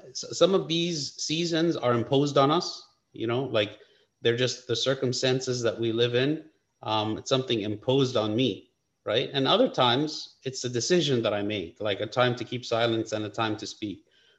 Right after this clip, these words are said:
What is it that I should be doing, right? It's a decision. It's a decision that I make, um, based on the situation, which requires wisdom and discernment. Like, when is the right time to do this and that?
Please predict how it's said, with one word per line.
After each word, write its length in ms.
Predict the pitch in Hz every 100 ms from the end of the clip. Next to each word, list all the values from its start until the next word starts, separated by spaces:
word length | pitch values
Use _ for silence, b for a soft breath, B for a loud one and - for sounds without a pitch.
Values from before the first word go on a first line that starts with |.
| _
What 180 | 120 151
is 160 | 151 147
it 120 | 143
that 140 | 117
I 80 | 110
should 360 | 107 - 160 131
be 100 | 123
doing, 380 | 120 107 87 - _ _
right? 240 | 104 117 135
It's 200 | 123 -
a 40 |
decision. 520 | 120 131 170 - - - _
It's 80 | -
a 60 | 117
decision 480 | 120 147 147 143 123
that 100 | 117
I 140 | 117
make, 400 | 117 143 165 - b b b b -
um, 380 | 110 113 113 107
based 220 | 135 139
on 100 | 123
the 60 | 113
situation, 640 | - 113 117 120 120 127
which 160 | 113 113
requires 420 | 113 120 117 117
wisdom 360 | 120 120 117 107
and 80 |
discernment. 520 | 101 - 143 107 95 104
Like, 140 | 95
when 240 | 113 127 135
is 140 | 120
the 120 | 110
right 280 | 107 110 90
time 240 | 101 110
to 100 | -
do 160 | 92 104
this 220 | 104 -
and 80 | 95
that? 240 | 104 104